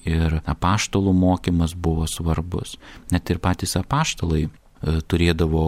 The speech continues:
priimti tuos sunkius sprendimus, pašalinti, tai yra ekskomunikuoti. Taigi, e, tai svarbiausia neatleisti, kai dabar suprantam, nu,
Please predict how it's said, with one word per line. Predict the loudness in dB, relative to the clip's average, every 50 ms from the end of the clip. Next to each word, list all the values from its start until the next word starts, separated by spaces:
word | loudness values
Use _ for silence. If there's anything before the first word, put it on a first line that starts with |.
| 0
priimti | 0 0 2 2 4 2 2 -2 -4
tuos | -2 -2 -2 -2 0
sunkius | 0 -2 0 -2 -4 -6 -4
sprendimus, | -4 -2 0 0 0 0 0 2 2 2 2 0 -2 -4 -10 -12 -8
pašalinti, | -6 -6 -4 -4 -2 -2 0 0 0 0 -2 -2 -2 -4 -8 -12 -12 -14 -20 _
tai | _ -6 -4
yra | -4 -4
ekskomunikuoti. | -6 -6 -8 -4 -2 0 0 2 2 2 0 0 -2 -2 -2 0 0 0 0 -4 -8 -12 -12 -14 -20 _ -4
Taigi, | -2 -2 0 2 2 4
e, | 4 4 2 2 0 -2 -4 -8 -14 -16 -16 -16 -10 -6 -4 -2 -2 -2
tai | 0 0 -2 -2
svarbiausia | 0 0 0 0 2 2 2 2 2 0 0 2 2
neatleisti, | 2 2 0 0 0 0 2 2 0 0 -2 -2 -2 -2 -2 -2 -2 -2
kai | -2 0
dabar | 0 0 2 2 0 0
suprantam, | 0 -2 -4 -2 2 2 2 2 2 2 0 0 2
nu, | 2 2 0 -2 -4